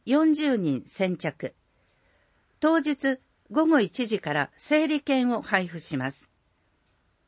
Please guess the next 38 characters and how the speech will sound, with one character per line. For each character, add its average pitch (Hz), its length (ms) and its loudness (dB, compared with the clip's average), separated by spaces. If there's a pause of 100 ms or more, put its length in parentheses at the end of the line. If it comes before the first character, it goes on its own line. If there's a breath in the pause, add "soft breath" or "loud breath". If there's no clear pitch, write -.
(960)
企 359 280 0
画 392 80 -6
展 185 280 0
の 147 280 -2
観 294 260 4
覧 311 220 6
料 156 200 0
が 131 140 -2
必 - 300 -8
要 135 200 0
で 120 140 -8
す。 - 220 -20 (1040)
ア 233 140 2
イ 247 120 0
デ 233 100 -2
ィ 143 180 -2
ー、 - 60 -20 (520)
一 285 260 -2
零 285 220 2
三 180 300 -2
七 151 260 0
五 180 280 -2
一 165 280 -6
六。 117 340 -14 (1900)
三 320 160 6
岸 370 100 0
節 - 480 -6
子 170 120 -6
記 - 180 -4
念 269 240 6
美 269 100 -2
術 254 240 -6
館 151 240 -2
か 143 140 -8
ら 131 100 -6
で 123 140 -10
し - 160 -14
た。 - 160 -14